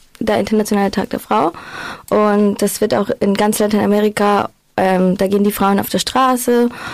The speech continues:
und das ist sehr groß. Aber ich glaub, ähm, dieses Lied hat das jetzt nochmal ausführlich,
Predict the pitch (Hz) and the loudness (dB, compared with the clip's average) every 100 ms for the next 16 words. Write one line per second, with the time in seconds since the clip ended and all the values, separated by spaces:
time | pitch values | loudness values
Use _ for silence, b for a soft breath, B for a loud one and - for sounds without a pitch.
0 | B - 208 208 202 - 208 196 202 214 | B -2 0 0 -2 -2 0 0 0 0
1 | 233 - 202 208 - 208 208 - - 196 | 0 0 0 0 0 0 0 -2 -2 2
2 | 196 196 196 202 - b b b b b | 2 2 0 -4 -8 b b b b b
3 | b b b - - 220 214 208 233 254 | b b b -16 -2 0 2 2 2 2
4 | 247 220 226 226 220 220 214 220 208 208 | 2 2 2 0 0 0 0 0 2 2
5 | 208 202 - - _ - - - - _ | 4 2 0 -6 _ -20 -20 -20 -20 _
6 | - - 240 240 - 240 240 226 233 | -10 -2 0 0 0 2 4 4 0